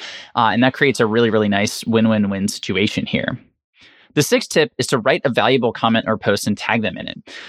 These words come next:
So this is a nice piggyback off of the first couple of options here, where this person has shared advice with you or shared advice generally that you're taking. You can go grab that, and then you can go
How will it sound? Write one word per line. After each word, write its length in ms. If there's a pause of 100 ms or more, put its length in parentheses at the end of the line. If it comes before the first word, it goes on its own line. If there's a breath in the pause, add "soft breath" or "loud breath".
So 200
this 160
is 100
a 60
nice 200
piggyback 520 (100)
off 220
of 300
the 180
first 300
couple 280
of 80
options 400
here, 240
where 220
this 140
person 280
has 120
shared 260
advice 360
with 160
you 340
or 200
shared 240
advice 300
generally 400
that 140
you're 120
taking. 460 (380 loud breath)
You 100
can 180
go 220
grab 400
that, 400
and 120
then 120
you 100
can 220
go 340